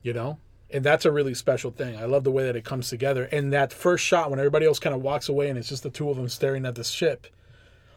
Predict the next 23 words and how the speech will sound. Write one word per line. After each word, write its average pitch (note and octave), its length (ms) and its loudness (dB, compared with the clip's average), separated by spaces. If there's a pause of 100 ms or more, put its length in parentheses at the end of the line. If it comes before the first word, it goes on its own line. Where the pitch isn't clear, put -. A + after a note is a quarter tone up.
(280)
that's D#3+ 220 4
the D#3 60 2
first D3 220 2
time D3+ 160 2
that C#3 60 -2
these C3 200 -4
two C3 100 -6
characters C3 360 0
actually B2 320 -2
connect. - 460 -10 (760)
And E3+ 140 2
it's D3 140 0
incredible D3+ 640 2
that B2+ 180 0
the B2 80 -2
two F3 180 -2
characters E3 440 0
that C3+ 100 0
end C#3+ 100 -4
up B2 80 -6
saving D#3 480 0
the B2+ 100 -2
planet, C#3 500 -4